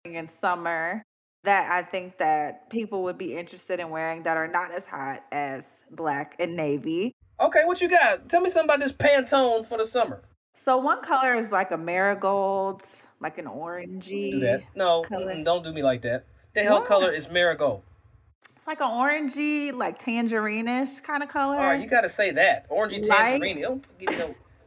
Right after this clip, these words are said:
Speaker 1: I'm
Speaker 2: Well,
Speaker 1: sorry.
Speaker 2: damn, America.
Speaker 1: I use, I use, okay, so I'm not gonna use the special color. I'm gonna use the more in layman's terms. It's like an orangey tangerine color.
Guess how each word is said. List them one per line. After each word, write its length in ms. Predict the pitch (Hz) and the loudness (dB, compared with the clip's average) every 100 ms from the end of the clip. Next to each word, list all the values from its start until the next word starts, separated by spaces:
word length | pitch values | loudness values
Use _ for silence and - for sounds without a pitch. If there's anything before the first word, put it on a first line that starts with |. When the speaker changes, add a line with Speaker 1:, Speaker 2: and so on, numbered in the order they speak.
| - | -2
Speaker 1:
I'm 140 | 190 214 | -2 0
Speaker 2:
Well, 80 | |
Speaker 1:
sorry. 260 | 202 180 175 170 | 0 2 2 -2
Speaker 2:
damn, 80 | 107 | -6
America. 360 | 113 98 - 202 | -10 -12 -4 0
Speaker 1:
I 80 | 240 | 2
use, 340 | 240 226 214 - | 2 -2 -4 -4
I 80 | 190 | -4
use, 220 | 190 185 - - - - - | -4 -6 -10 -20 -20 -16 -4
okay, 260 | 214 233 190 | -2 0 -2
so 120 | 208 | 0
I'm 120 | 214 | 0
not 160 | 220 208 | 0 -2
gonna 160 | 196 | -4
use 340 | 170 170 170 170 | -8 -10 -10 -12
the 140 | 151 | -14
special 360 | 147 156 147 147 | -10 -6 -6 -8
color. 260 | - 147 151 | -6 -4 -4
I'm 80 | |
gonna 140 | 151 156 | -6 -12
use 300 | 147 151 143 | -12 -14 -12
the 120 | 135 | -12
more 420 | 139 135 127 - - | -12 -12 -12 -14 -8
in 180 | 185 170 | -8 -6
layman's 420 | 160 147 139 135 | -6 -6 -8 -10
terms. 440 | 160 131 127 156 - - - | -8 -8 -8 -12 -16 -20 -4
It's 160 | - 381 | -2 0
like 140 | 403 - | 0 0
an 160 | 190 202 | -2 0
orangey 680 | 254 277 277 254 233 269 233 | 2 2 2 0 0 -2 -2
tangerine 720 | 262 240 233 214 214 226 233 | -4 -2 -2 -2 -2 -2 -4
color. 400 | 277 233 240 | -2 -2 -2